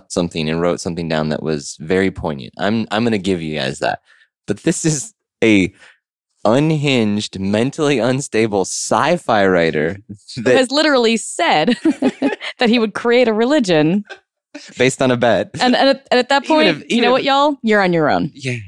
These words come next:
Speaker 2: That,
Speaker 1: Ooh.
Speaker 2: that more than the believability of it, because I don't give a shit about the believability of your, of your faith. That is irrelevant, okay?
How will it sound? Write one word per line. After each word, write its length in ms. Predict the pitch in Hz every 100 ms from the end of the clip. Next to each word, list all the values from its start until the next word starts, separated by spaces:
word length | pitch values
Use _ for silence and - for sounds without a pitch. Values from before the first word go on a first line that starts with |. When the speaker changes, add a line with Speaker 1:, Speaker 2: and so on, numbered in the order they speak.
| 87 -
Speaker 2:
That, 300 | 180 320 302
Speaker 1:
Ooh. 100 | 180 127 -
Speaker 2:
that 360 | 190 233 277 -
more 220 | 226 233
than 100 | 214
the 60 | 202
believability 640 | 196 190 165 175 165 165
of 80 | 147
it, 140 | 139 -
because 500 | 233 226 214 202 - _ _ -
I 40 |
don't 140 | 254
give 100 | 214 226
a 40 |
shit 160 | - 175
about 160 | 160
the 60 | 170
believability 680 | 170 165 156 156 151 147
of 80 | 143
your, 280 | 147 135 131 -
of 160 | 165
your 140 | 151 147
faith. 360 | - 123 - _ _
That 180 | 175 214
is 140 | 220 175
irrelevant, 600 | 160 160 123 101 80 - -
okay? 340 | 135 175 170